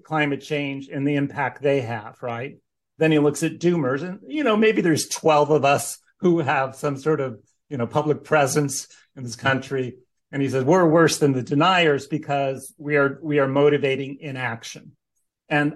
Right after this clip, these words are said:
I argue over and over for action, right? So, so the question is not, you know, how is somebody gonna twist my words? 'Cause that's not in my control. The question is, what are my words, right? And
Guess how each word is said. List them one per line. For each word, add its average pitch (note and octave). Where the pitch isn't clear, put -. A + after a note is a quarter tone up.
I F#3
argue F3
over E3+
and C#3+
over D#3+
for C3
action, C#3+
right? C#3+
So, D3
so F3
the F3
question G#3
is E3+
not, D3+
you D#3
know, C#3+
how F3+
is E3
somebody D#3+
gonna C3
twist -
my C3+
words? C3
'Cause F3+
that's F#3+
not D#3
in C#3
my C3
control. C3+
The B2+
question D#3+
is, C3
what C#3+
are D3+
my B2
words, -
right? D3
And C#3+